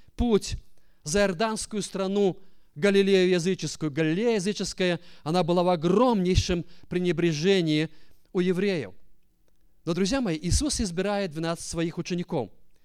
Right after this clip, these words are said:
И знаете, наверное, знаете, что одиннадцать из них были из Галилеи языческой. И только один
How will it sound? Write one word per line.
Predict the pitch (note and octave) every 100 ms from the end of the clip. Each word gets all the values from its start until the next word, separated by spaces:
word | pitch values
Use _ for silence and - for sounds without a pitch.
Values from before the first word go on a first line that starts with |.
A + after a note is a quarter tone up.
| _ _
И | E3+
знаете, | E3+ A#3 A#3
наверное, | A#3 G3 F#3 F#3 E3
знаете, | D3 F#3+ F#3+
что | F3 -
одиннадцать | C3+ F3+ G3+ F#3+ -
из | C#3
них | D#3+ F3 - - - _ _ -
были | C#3+ F3 E3
из | F3 F3+ D3+
Галилеи | A#2+ D3+ D3 D3+ D#3 D3
языческой. | D3 C#3+ C#3 B2+ - A#2 G2+ _ _ - -
И | F#3+
только | G#3 F#3 - E3
один | C#3 C3 B2+ A3 C4+